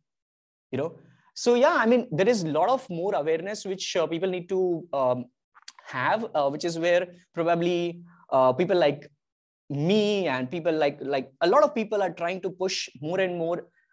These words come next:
uh, uh, education in the simplest form, because in India, people still are not, uh, recognizing, uh, there might be a lot of people who might never have in, uh, like, invested in mutual funds as well. They might not have ever done S I Ps as well. And now when we are all of a sudden talking about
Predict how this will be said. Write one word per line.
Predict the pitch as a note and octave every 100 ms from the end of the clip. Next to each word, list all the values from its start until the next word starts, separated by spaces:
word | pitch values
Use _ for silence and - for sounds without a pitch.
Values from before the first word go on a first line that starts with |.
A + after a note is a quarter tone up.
| -
uh, | C#3+ C#3+ C#3+ - C#3+
uh, | C#3 -
education | D#3 G3 F3+ F#3+
in | E3+
the |
simplest | D#3+ F3+ F3 F#3+ F#3 D3+
form, | - D#3+ C#3 D3+
because | D#3 D#3+ E3
in | F3
India, | F3 A3 G#3+ G#3
people | F3 F#3+
still | - - A3+ A3
are | F#3
not, | F3 E3+ E3+
uh, | D3+ C#3 C#3
recognizing, | C#3+ D#3+ D#3+ D#3 D#3+ E3 _ _ _ _ D3
uh, | D3+
there | F3
might | G3 F#3+
be |
a | G3
lot | F3+
of | F#3+
people | F#3 F3+
who | E3+
might | E3+ E3+
never | E3+ D#3 E3
have | E3 E3 -
in, | D3+ D#3+ - -
uh, | C3 C3+
like, | C#3+ C#3+
invested | D3+ D#3+ D#3
in | E3 C#3+
mutual | C3+ A#3 C#4 C4
funds | F#3 D3+
as | B2+ A#2
well. | B2+ C3+ C3 _ _ -
They |
might | D#3+ F3+ F3
not | F3
have | E3 E3 D#3+
ever | D#3+ D#3+ F3+
done | E3+ D3+ D#3 D#3 D#3
S | D#3
I | F#3+ G#3
Ps | G#3 G3+ E3+
as | D3 C3 A#2+
well. | B2 C3
And | C#3+ D3
now | E3+
when | F3+ F3
we | E3+
are | D#3+
all | D3+ E3
of | F3
a |
sudden | E3+ D#3+ D#3+
talking | D3 E3+
about | D#3